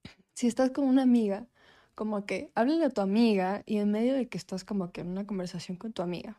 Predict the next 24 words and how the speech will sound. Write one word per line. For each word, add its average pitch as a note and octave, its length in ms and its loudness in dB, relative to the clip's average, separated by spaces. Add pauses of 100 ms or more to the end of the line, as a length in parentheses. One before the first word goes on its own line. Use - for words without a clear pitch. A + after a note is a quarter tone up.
(120)
y G#3 240 -4 (300)
haz C#4 220 4
que - 140 -4
se B3+ 160 2
vea G#3+ 220 4
la A#3+ 80 0
conversación F#3 540 -6
interesante, G3+ 640 -6 (200)
porque F#3+ 500 -4
la G#3 180 -2
gente B3 640 0
siempre A3 240 -2
está - 180 -6
atraída G3+ 560 2
a F#3+ 40 4
las F3 200 0
gen-, F#3+ 340 -6 (120)
a G3+ 60 -2
las F3+ 120 -4
personas G#3 320 0
que G3 100 -8
se F#3+ 120 0
ven F#3+ 140 2
interesantes. G3+ 720 2